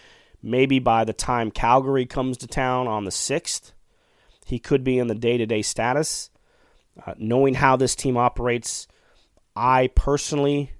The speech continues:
would circle the thirteenth, January thirteenth, as a day to kind of target as a potential return, only, only because you have the two home games, you've got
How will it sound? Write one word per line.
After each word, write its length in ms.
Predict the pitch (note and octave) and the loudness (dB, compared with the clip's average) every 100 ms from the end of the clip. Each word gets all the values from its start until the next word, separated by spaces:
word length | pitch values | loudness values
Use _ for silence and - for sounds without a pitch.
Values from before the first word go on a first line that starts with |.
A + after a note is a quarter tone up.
| - - | -20 -6
would 380 | A2+ G#2+ G2+ _ | -2 -2 -4 _
circle 480 | - - B2+ B2 A#2 | -8 -2 -2 -2 -4
the 80 | A2 | -4
thirteenth, 920 | - A#2+ - - C#3 D#3 - - - - - _ _ _ _ _ _ | -4 -4 -6 -6 -2 -2 -6 -20 -20 -20 -20 _ _ _ _ _ _
January 460 | - A#2 B2 A#2+ A2 | -2 0 0 -2 -4
thirteenth, 800 | - A#2 - - C3 D3 - _ _ _ _ _ - | -4 -6 -8 -8 -6 -6 -10 _ _ _ _ _ -10
as 220 | A2+ A#2+ | -6 -4
a 60 | A2+ | -4
day 500 | A#2 A#2 A#2 B2 C3 - - _ _ _ - | -2 0 0 -2 -6 -14 -20 _ _ _ -16
to 80 | - | -8
kind 200 | C3 A2 | -4 -2
of 180 | G2+ - _ _ _ _ _ _ | -4 -8 _ _ _ _ _ _
target 540 | - - C3+ C#3 C#3 G2+ | -6 0 2 2 -2 -4
as 120 | A2+ | -8
a 60 | |
potential 460 | G#2+ A2 B2+ B2+ B2 | -8 -6 -4 -4 -6
return, 320 | A2 - C3 | -8 -6 -6
only, 420 | - D#3 F#3+ F#3+ E3 _ _ _ - | -2 -2 0 -2 -4 _ _ _ -2
only 200 | C#3+ E3 | 2 4
because 480 | D#3 D3 C#3+ C3 B2+ | 2 2 2 2 2
you 80 | A#2+ | 0
have 180 | A#2+ | 0
the 40 | G#2+ | -2
two 220 | - C#3+ | -4 -2
home 200 | C3+ B2+ | 0 -2
games, 360 | A2+ A2 A2 A2 | -2 -2 -4 -8
you've 140 | G2+ | -4
got 220 | A#2 G#2 | -2 -2